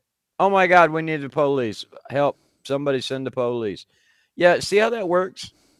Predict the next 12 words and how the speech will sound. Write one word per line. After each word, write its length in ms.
That's 160
like 140
these 180
anti-military 840
bastards 580
that 160
keep 200
talking 280
shit 240
about 240
the 60
military. 680